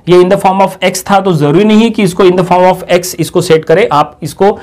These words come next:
कोई भी variable के form में set कर सकते हैं। तो हमने इसको in the form of z लिख लिए। और अब इसके जगह आप क्या लिख सकते हैं? इसके जगह अब आप लिख सकते हैं beta function of mn। देखो, अगर integral x bracket और dx ये form में अगर है, तो beta function of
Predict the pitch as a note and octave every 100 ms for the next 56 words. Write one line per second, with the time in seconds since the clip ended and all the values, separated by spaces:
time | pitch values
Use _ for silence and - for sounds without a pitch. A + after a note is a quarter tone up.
0 | - - - F3 G3 A3+ E3 E3 F3 E3+
1 | E3+ F3 G3 D#3 E3 F3 D#3+ D#3+ D3+ B2+
2 | A#2+ A#2 A2 A2 D3+ E3+ G#3 F#3 G#3 F3
3 | F3 E3 D#3+ D#3 C3 D#3 F#3+ F#3 F#3 G#3+
4 | - D3+ D#3+ G3+ F#3+ F3 A3+ G3+ G3 G3
5 | E3+ - D#3 D3+ - - - D#3 A#3+ -
6 | - - - G#3 G3+ B3 F3+ F3+ G3 E3+
7 | E3 E3+ F3 F#3+ G3 E3+ F3 G3+ D#3 D#3
8 | F#3 G#3+ G3+ F3+ F#3+ G#3 - - F3 F#3
9 | F3+ C#3+ A#2 D#3+ D3 - - - - -
10 | E3 E4 F3 E3+ E3 F#3+ A3 G#3+ G3 G#3
11 | - D#3 D3+ D3+ G#3 G#3 - E3 F3+ D#3+
12 | E3+ C#3 B2 C3+ F#3 F#3 G3 G3 F#3+ F#3+
13 | F#3 A3+ G#3+ D3 D#3+ G3+ - G3 E3 G3+
14 | G3